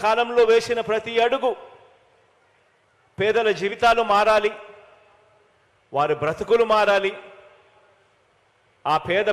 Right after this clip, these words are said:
పిల్లలు ఎదగాలి, ఎదిగి భవిష్యత్తులో పేదరికం నుంచి బయటకొచ్చే పరిస్థితి రావాలి అని ప్రతి అడుగు పడింది. పేదలకు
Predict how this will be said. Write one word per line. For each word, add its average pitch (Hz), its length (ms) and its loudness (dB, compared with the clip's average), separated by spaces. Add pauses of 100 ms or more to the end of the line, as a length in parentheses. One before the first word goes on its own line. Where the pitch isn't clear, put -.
పిల్లలు 226 340 4 (1160)
ఎదగాలి, 180 680 0 (1120)
ఎదిగి 165 440 -4
భవిష్యత్తులో 208 720 0 (1000)
పేదరికం 214 600 2
నుంచి 196 280 -4 (180)
బయటకొచ్చే 208 580 -2
పరిస్థితి 190 500 -4
రావాలి 180 580 -2
అని 165 160 -8
ప్రతి 151 340 -8
అడుగు 151 280 -4
పడింది. 123 440 -8 (2000)
పేదలకు 254 480 4